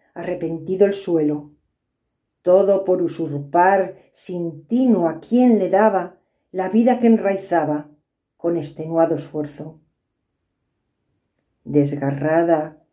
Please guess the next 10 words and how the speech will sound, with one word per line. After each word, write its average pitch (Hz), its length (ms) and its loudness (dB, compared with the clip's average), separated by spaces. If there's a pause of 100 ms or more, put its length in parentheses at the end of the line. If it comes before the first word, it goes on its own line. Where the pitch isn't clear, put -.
su - 340 -18
tierra, 180 640 0 (340)
la 175 280 -6
casa 226 520 2
cuna 226 440 4
instala 214 800 0 (260)
en 185 220 -10
la 170 100 -6
noche 196 380 -6
cerrada 151 760 -2